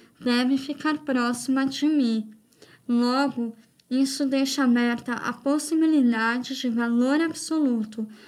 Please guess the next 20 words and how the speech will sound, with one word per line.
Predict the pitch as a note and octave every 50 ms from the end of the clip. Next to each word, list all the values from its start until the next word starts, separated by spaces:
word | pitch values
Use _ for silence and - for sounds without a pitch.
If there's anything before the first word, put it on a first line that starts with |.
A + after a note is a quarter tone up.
| - - _ _
módulo | B3 B3+ B3+ B3+ B3 A#3+ A3+ - A#3+ A3+ A3+ A3+ A3 - - - _ _ _
da | - B3 B3
diferença | A#3+ - - - C4+ B3+ A#3+ A#3+ A#3+ C4+ D4+ D#4 D#4 - E4
entre | D#4 C#4+ B3+ B3 A#3 A#3+ A#3 - B3 A#3 A#3 A3+ - -
a | - B3 B3
média | A#3+ A#3+ A#3+ A#3+ C4 D4+ D4 - D#4 D#4
aritmética | D4+ D4 D4 D4 - - C#4 B3 A#3+ A#3 A3+ A3+ A3+ A3+ - - A#3+ A3 - -
e | - C4 C#4 C4+
mi | B3 A#3+ A#3 A#3+ B3+ C#4+ D4 - - - - - - _
maior | B3 B3 B3 A#3+ A#3+ A#3+ A#3+ C4 D4+ D4+
que | - - - C#4+
epsilon | B3+ A#3 A3+ A3+ A#3 A#3 - - C#4 C4+ C4+ C#4+ C#4+ C#4+ - - - -
acontecer | - C4 - - D4 D4 C#4+ D4 D4+ D4 D4 - - B3+ B3 B3 B3+ B3
infinito | - B3+ C4 B3 - - C4+ B3+ A#3+ B3 C4 D4 D#4 D4+ - D#4
número | D4+ C#4+ C4+ C4+ C#4 C#4+ D4 C#4+ D4 C#4+
de | C#4+ - C4 B3
vezes, | A3 - A#3 A3+ A3+ A#3+ A#3+ B3+ C#4 C4+ - - - - - - _
embora | C4+ C4+ C#4 C4 B3 A#3+ A#3 A#3+ B3 B3+ C#4 D4 C#4 -
em | C4 C4+ C#4
intervalos | C#4+ C#4 C#4+ C#4+ C4+ B3 A#3+ A#3+ A#3+ B3 B3+ C4+ D4 D4 D4 -